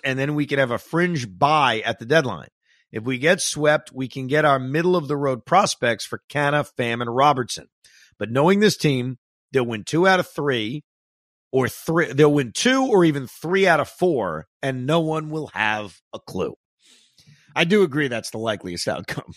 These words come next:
<laughs> that they, they win three out of four, they split. <laughs> I, I don't see a scenario where they're buying anything,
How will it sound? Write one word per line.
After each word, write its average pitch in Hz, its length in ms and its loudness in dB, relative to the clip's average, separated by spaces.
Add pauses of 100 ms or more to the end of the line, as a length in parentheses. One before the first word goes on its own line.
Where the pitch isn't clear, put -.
<laughs> - 180 -20
that - 140 -4
they, 170 160 -6 (320)
they 196 80 4
win 185 260 0
three 165 300 -2
out 139 140 -2
of 120 80 -6
four, 131 320 0
they 98 120 -4
split. - 680 -2 (920)
<laughs> - 0 - (640)
I, 175 180 0
I 190 120 2
don't 247 340 2
see 214 220 -4
a 180 80 -2
scenario 160 420 0
where 131 140 -2
they're 113 120 -2
buying 98 460 -4
anything, 60 340 -20